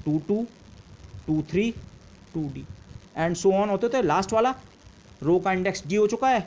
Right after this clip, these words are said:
पहली एंट्री डी वन, एच डैश डी वन, नेक्स्ट एच डैश डी टू, एच डैश डी थ्री, एच डी। और डायगोनल के along माइनस लैम्डा, माइनस लैम्डा, माइनस लैम्डा, माइनस लैम्डा। माइनस लैम्डा actually कितना है? ई एन वन,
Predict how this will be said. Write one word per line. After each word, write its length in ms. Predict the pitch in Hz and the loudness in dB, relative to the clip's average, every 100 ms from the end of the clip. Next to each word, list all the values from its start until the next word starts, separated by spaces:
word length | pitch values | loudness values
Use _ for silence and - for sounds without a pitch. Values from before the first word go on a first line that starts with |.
| - - | -6 -2
पहली 220 | 160 180 | 2 4
एंट्री 360 | 180 170 214 220 - - | 4 2 -2 -4 -10 -10
डी 240 | 123 156 156 | 0 2 4
वन, 240 | 139 107 - - | 2 -2 -6 -6
एच 160 | 131 | -4
डैश 260 | 135 135 131 143 | -2 -2 -2 -2
डी 100 | 151 | -2
वन, 200 | 170 190 - - | -2 -8 -14 -6
नेक्स्ट 280 | 143 170 - - | -4 -4 -6 -4
एच 180 | 151 170 | -4 0
डैश 340 | 175 214 - - 123 | 2 2 0 -12 -6
डी 160 | 131 131 - | -2 -2 -2
टू, 160 | 185 202 - - - | -2 -4 -10 -10 -4
एच 180 | 147 151 | -2 0
डैश 300 | 170 156 - | -2 -2 -4
डी 120 | 156 190 | -4 -2
थ्री, 180 | 240 | -2
एच 320 | 254 - 135 123 | -4 -6 -14 -16
डी। 800 | - - - - - - - 185 | -18 -20 -20 -20 -20 -20 -4 0
और 140 | 202 147 | 2 2
डायगोनल 380 | 175 185 226 | 2 4 2
के 100 | 214 | 2
along 300 | 226 233 254 247 - - - - - - | 2 4 2 -2 -12 -20 -20 -20 -20 -10
माइनस 380 | 131 160 185 185 | -2 0 0 0
लैम्डा, 300 | 170 175 180 | 0 2 0
माइनस 360 | 160 156 165 165 | 0 0 -2 0
लैम्डा, 280 | 156 160 160 | 0 0 0
माइनस 360 | 135 160 156 | 0 0 0
लैम्डा, 260 | 147 147 156 | -2 0 0
माइनस 380 | 123 127 127 117 | -2 -4 -4 -8
लैम्डा। 280 | 107 - - - - - - - - - | -10 -12 -18 -20 -20 -20 -20 -20 -20 -8
माइनस 320 | 131 165 185 175 | -2 0 0 0
लैम्डा 480 | 175 - 190 - | 2 2 2 0
actually 300 | - - 196 | -4 0 2
कितना 220 | 196 202 220 | 0 0 0
है? 180 | 202 - 180 | 0 -4 -2
ई 80 | |
एन 160 | 170 156 | 0 2
वन, 180 | 135 | 0